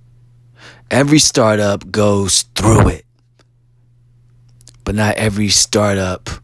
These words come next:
survives going through it. Some of us look for the challenge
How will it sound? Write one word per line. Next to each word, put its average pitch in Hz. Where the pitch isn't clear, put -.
survives 95
going 98
through 98
it. 78
Some 107
of 101
us 104
look 113
for 98
the 90
challenge 87